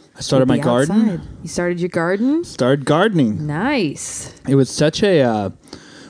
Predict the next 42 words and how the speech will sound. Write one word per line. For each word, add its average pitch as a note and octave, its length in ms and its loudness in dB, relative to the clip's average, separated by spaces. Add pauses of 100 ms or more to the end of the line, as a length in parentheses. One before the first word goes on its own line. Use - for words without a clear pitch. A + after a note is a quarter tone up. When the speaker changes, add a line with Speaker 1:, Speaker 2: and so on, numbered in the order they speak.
Speaker 1:
weird C3+ 560 4
winter A2+ 480 0
for D#3 220 0
us. E3+ 180 -2
There D#3 80 4
was, B2+ 140 2
like, A#2+ 180 0
no A#2 320 2
frost A2+ 480 -4
at A2+ 60 0
all, A2 180 0
so G#2+ 320 -2 (500)
miraculously, A2+ 840 0
like, G2+ 240 -6
all G#2+ 200 -2
of G#2 100 -6
my G2+ 100 -4
plants G2+ 360 -8
<laughs> - 20 -8
survived B2 760 -4
somehow. A2+ 460 -2
I B2 80 4
was D#3+ 100 4
just C3+ 80 0
waiting C#3 200 4
for C#3+ 80 0
them B2+ 140 4
to A2+ 60 4
wither A#2 280 4
and A2 120 0
die, G#2+ 280 -2
and A2 160 0
it G2+ 60 -2
just G2+ 260 -6
never G#2 220 -4
happened. G#2+ 340 -6
Speaker 2:
Yeah, F#3 160 -4
Concord G3+ 340 -6
can G3+ 220 -4
get F3 180 -8
real F3 300 -6
cold, F3+ 600 -6